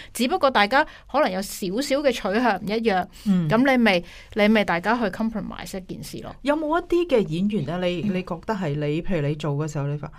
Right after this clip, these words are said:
Speaker 2: 「哇，原來佢諗嘅諗法比我高幾個 level 嘅。」有冇啲噉嘅演員啊？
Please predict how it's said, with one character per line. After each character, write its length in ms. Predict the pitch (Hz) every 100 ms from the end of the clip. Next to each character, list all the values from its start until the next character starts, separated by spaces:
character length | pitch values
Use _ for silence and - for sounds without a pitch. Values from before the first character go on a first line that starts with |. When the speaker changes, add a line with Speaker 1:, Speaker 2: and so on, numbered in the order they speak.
| - - - -
Speaker 2:
「哇， 220 | 143 - - -
原 100 | -
來 80 | 165
佢 220 | 156 190
諗 200 | 180 151
嘅 80 | 190
諗 160 | 175 160
法 200 | 165 - -
比 80 | 190
我 120 | 185
高 200 | 185 185
幾 180 | 175 131
個 80 | 165
level 220 | 156 156 151 -
嘅。」 100 | 127
有 60 | 143
冇 160 | 156 156
啲 120 | 165
噉 40 |
嘅 80 | 147
演 200 | 143 135
員 160 | 139
啊？ 60 | -